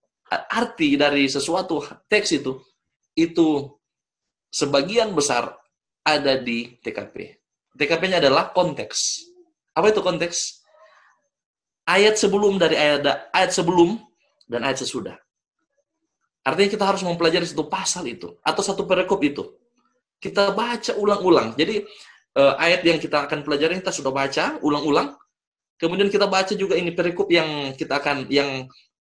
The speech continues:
memuat ayat yang ataupun, eh, bagian teks yang, yang kita akan pelajari, kita baca ulang-ulang, baca ulang-ulang, baca ulang. Dan ada banyak kali, ada, eh, sering sekali kita menemukan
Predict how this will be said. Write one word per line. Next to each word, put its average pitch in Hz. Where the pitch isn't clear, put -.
memuat 208
ayat 185
yang 147
ataupun, 143
eh, 123
bagian 135
teks 160
yang, 135
yang 131
kita 139
akan 135
pelajari, 127
kita -
baca 277
ulang-ulang, 226
baca 220
ulang-ulang, 202
baca 185
ulang. 139
Dan 120
ada 131
banyak 190
kali, 139
ada, 127
eh, 117
sering 208
sekali 156
kita 131
menemukan 143